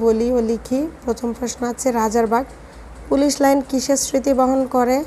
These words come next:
খ, কবে কখন পাকিস্তানি সেনারা রাজারবাগে আক্রমণ করে? গ, রাজারবাগের পুলিশরা কিভাবে সারা দেশের পুলিশকে বার্তা পাঠিয়েছিল? তো প্রশ্নের উত্তর পর্বে চলে যাওয়ার আগে ছোট্ট করে বলতে চাই, আমার ভিডিও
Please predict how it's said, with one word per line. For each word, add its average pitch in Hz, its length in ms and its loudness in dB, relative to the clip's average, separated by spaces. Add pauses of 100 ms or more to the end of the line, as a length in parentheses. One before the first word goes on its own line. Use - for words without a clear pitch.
(540)
খ, - 20 -14 (340)
কবে 240 260 4 (120)
কখন 233 260 -2 (120)
পাকিস্তানি 254 500 -4
সেনারা 240 380 2 (140)
রাজারবাগে 226 560 2
আক্রমণ 247 320 -2 (120)
করে? 247 180 4 (760)
গ, - 20 6 (260)
রাজারবাগের 233 640 4
পুলিশরা 254 340 0 (100)
কিভাবে 240 340 0 (120)
সারা 233 220 -2 (100)
দেশের 240 340 0
পুলিশকে 240 460 -2
বার্তা 240 320 -4
পাঠিয়েছিল? 220 560 -2 (1300)
তো 254 60 0 (140)
প্রশ্নের 254 420 4
উত্তর 247 260 0
পর্বে 254 220 0 (100)
চলে 240 200 6
যাওয়ার 233 260 2
আগে 226 120 -2 (100)
ছোট্ট 240 160 -6 (120)
করে 247 140 2 (100)
বলতে 226 300 0
চাই, 240 140 -2 (100)
আমার 226 220 -2
ভিডিও 220 240 0